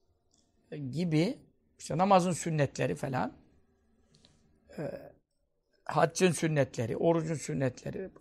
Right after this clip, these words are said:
hep böyle sünnetler zannediyor. Esasen sünnet, e, Resulullah sallallahu aleyhi ve sellem'in izlediği yol evvela itikattadır. İşte ehli sünnet vel cemaat oradan geliyor.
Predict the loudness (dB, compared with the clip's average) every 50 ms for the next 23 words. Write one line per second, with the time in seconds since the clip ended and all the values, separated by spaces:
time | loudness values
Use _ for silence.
0 | _ _ _ _ _ _ _ _ _ _ _ _ -4 -2 -2 0 4 6 6 6
1 | 6 4 0 -2 -2 -2 -2 0 4 4 4 4 4 2 -2 -2 -2 -4 -4 -6
2 | -6 -8 -10 _ _ _ _ _ _ _ -4 -2 2 4 4 4 4 2 0 -2
3 | -4 -6 -6 -6 -4 -2 -2 -2 -2 -4 -8 _ _ _ _ _ _ _ _ _
4 | _ _ _ _ _ _ _ _ _ _ -12 -8 -6 -6 -4 -2 -4 -4 -4 -4
5 | 0 0 0 0 0 -2 -2 0 2 2 2 0 0 -2 -4 -4 -4 -4 -4 -4
6 | -4 -2 -2 -2 -2 -2 -2 0 0 0 0 0 -2 -4 -10 _ _ _ _ _
7 | _ _ _ _ -6 -4 -4 -2 0 0 0 0 0 0 -2 -4 -4 -4 -2 -2
8 | -2 0 0 -2 -2 -2 -6 -12 -14 -16 _ _ _ _ _ _ _ _ _ _
9 | _ _ _ _ _ _ _ -14 -6 0 4 4 4 4 2 -2 -4 -6 -6 -2
10 | 0 0 0 -2 -4 -16 -20 -20 _ _ _ _ _ _ _ _ _ 0 0 0
11 | 2 2 2 4 4 4 4 4 2 2 2 4 4 2 2 2 0 -2 -2 -4
12 | -6